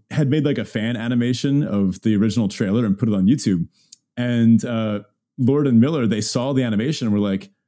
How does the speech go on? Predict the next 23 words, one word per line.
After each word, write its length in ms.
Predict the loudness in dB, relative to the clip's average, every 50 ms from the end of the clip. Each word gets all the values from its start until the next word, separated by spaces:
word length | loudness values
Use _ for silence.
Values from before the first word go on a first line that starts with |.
| _ _ -4
"This 140 | -2 0 0
is 100 | 0 -2
awesome. 440 | -2 -4 -6 -6 -8 -8 -12 -16 _ _ _ _ _ _
Can 140 | 0 0 2
we 100 | 2 2
have 200 | 0 0 0 0
this 120 | -2 -2 0
kid 220 | 0 -2 0 0
work 160 | 0 -2 -2
on 100 | 0 0
the 60 | 2
movie?" 400 | 2 4 4 2 2 2 0 0 -2 _ _ _ _ _ -8
So 400 | -4 -2 0 0 0 0 -2 -4
supposedly 720 | -4 -4 -4 -2 0 0 0 2 0 2 2 2 2 2
during 540 | 2 2 0 0 0 0 2 2 2 2 0
this 140 | 0 -2 -2
kid's 260 | -2 -2 -2 -2 -2
spring 460 | -6 -8 -4 -2 0 2 2 2 2 2
break 280 | 2 0 0 -2 -4 -4
a 60 | -6
couple 260 | -4 -6 -4 -2 0
months 260 | 0 0 0 0 -2 -2
ago, 360 | 0 0 0 -2 -2 -6 -8